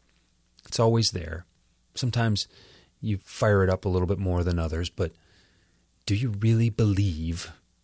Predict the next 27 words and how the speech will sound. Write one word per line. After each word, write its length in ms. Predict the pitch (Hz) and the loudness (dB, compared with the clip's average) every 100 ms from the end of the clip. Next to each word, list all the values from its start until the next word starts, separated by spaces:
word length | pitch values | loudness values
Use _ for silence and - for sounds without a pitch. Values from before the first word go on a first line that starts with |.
| _ _ | _ _
that 140 | 101 | -4
you're 140 | 95 104 | 0 2
doing 280 | 101 98 92 | 4 4 2
the 80 | |
right 240 | 82 101 - | 2 0 0
thing 360 | 95 90 90 - _ _ - | 0 0 -2 -6 _ _ -6
with 260 | 87 98 | 0 0
the 60 | 107 | 2
right 220 | 95 90 | 0 0
people 460 | 92 80 85 80 - _ | -2 -2 0 -2 -6 _
for 320 | - 92 85 | -8 -4 -2
the 100 | - | -2
right 200 | 80 - | -4 -6
reasons? 440 | 82 76 78 73 - - | -8 -8 -8 -10 -16 -4
And 180 | 120 104 | 2 4
when 160 | 120 131 | 4 4
you 140 | 139 | 2
have 420 | 110 156 220 196 - | 0 -2 -2 -4 -6
that, 340 | - - - _ _ _ _ _ _ _ _ _ _ _ _ _ | -8 -14 -18 _ _ _ _ _ _ _ _ _ _ _ _ _
you 160 | 101 | -4
can 100 | 107 | -2
tap 300 | 101 117 110 | -2 -2 0
into 240 | 135 - - | -2 -4 -10
it. 160 | 71 _ _ _ _ _ _ _ _ _ _ _ _ _ _ _ _ - | -16 _ _ _ _ _ _ _ _ _ _ _ _ _ _ _ _ -2
You 100 | 110 | 2
know, 160 | 98 | 4
I've, 160 | 98 | 4